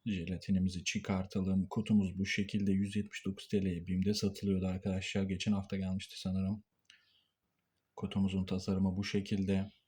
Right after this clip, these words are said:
Çekmeceli bir tasarım var şu anda. Çekmeceyi yukarı kaldırıp açıyoruz. Kutuyu açtığımızda evler, paralar, şans kartları, fon kartları,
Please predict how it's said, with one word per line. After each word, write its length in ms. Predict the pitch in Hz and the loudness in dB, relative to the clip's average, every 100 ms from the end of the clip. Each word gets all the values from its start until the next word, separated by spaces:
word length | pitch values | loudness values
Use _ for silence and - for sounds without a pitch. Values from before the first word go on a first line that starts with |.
| _ _ _ _ _ _ _ | _ _ _ _ _ _ _
Çekmeceli 580 | - 104 98 101 101 95 | 0 2 4 2 4 2
bir 160 | 95 95 | 0 -2
tasarım 480 | 107 - 98 101 95 | -4 -2 0 2 2
var 160 | 95 | 0
şu 220 | 95 - | -2 -4
anda. 320 | 90 87 85 92 | -4 -4 -6 -6
Çekmeceyi 680 | 104 95 95 87 87 87 | -4 -2 -2 -2 -4 -4
yukarı 320 | 90 - 92 | -4 -2 -4
kaldırıp 400 | - 92 90 92 | -2 -2 -2 -4
açıyoruz. 540 | 98 - - 92 101 - | -6 -4 0 0 0 -6
Kutuyu 420 | - 101 - 95 | -8 -8 -2 0
açtığımızda 920 | 98 107 - 98 95 95 98 98 - - - - - - - - - - _ _ - - - | 0 -2 0 2 2 2 0 0 -2 -8 -20 -20 -20 -20 -20 -20 -20 -20 _ _ -20 -4 4
evler, 580 | 127 117 113 117 120 - | 6 8 6 6 2 0
paralar, 440 | 113 113 107 110 | 4 6 6 6
şans 640 | - - 113 120 - - - - - - | 4 4 4 4 0 -4 -6 -14 -18 -2
kartları, 760 | 107 98 - 98 95 110 113 - | 0 0 2 2 4 4 2 -4
fon 300 | - - 107 | -4 2 2
kartları, 760 | 107 104 98 - 98 98 117 110 | 4 2 0 -2 0 2 2 0